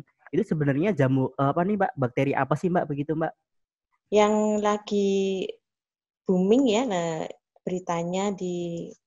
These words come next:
Speaker 2: beberapa jam yang lalu mungkin ya, bisa, bisa, bisa kita sebut ada kontaminasi, eh, bakteri berbahaya pada, eh, jamur enoki.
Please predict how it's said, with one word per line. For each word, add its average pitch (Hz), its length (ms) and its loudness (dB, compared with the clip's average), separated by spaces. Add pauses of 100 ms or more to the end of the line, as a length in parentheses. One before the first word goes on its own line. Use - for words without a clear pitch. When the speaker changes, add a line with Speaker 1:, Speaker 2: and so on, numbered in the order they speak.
(120)
Speaker 2:
beberapa 175 720 0 (420)
jam 180 260 4
yang 175 240 0
lalu 180 360 4
mungkin 185 360 0
ya, 175 200 -2
bisa, 165 320 -12 (720)
bisa, 160 400 -10
bisa 165 240 -10
kita 151 160 -10
sebut 165 400 -4
ada 196 320 0
kontaminasi, 214 1120 0
eh, 185 400 -2
bakteri 185 800 -2 (400)
berbahaya 185 720 -4
pada, 208 720 -2 (480)
eh, 180 280 -2
jamur 180 440 -2
enoki. 170 640 -8